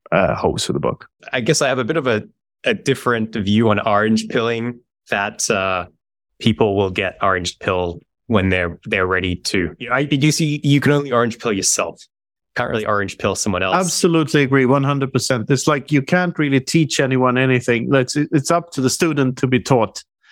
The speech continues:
Speaker 3: That's,
Speaker 2: Yeah.
Speaker 3: that's absolutely true.
Speaker 2: That's a good way to put it. The student, yeah. You know, I hope it, it provides a lens for people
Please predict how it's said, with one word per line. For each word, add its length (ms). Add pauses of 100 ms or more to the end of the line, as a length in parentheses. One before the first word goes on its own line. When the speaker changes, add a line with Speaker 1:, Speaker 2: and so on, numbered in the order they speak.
Speaker 3:
That's, 260
Speaker 2:
Yeah. 160
Speaker 3:
that's 140
absolutely 540
true. 280 (640)
Speaker 2:
That's 200
a 20
good 60
way 80
to 80
put 220
it. 180
The 80
student, 380
yeah. 240 (280)
You 140
know, 120
I 100
hope 260
it, 260 (140)
it 220
provides 440
a 80
lens 520
for 100
people 540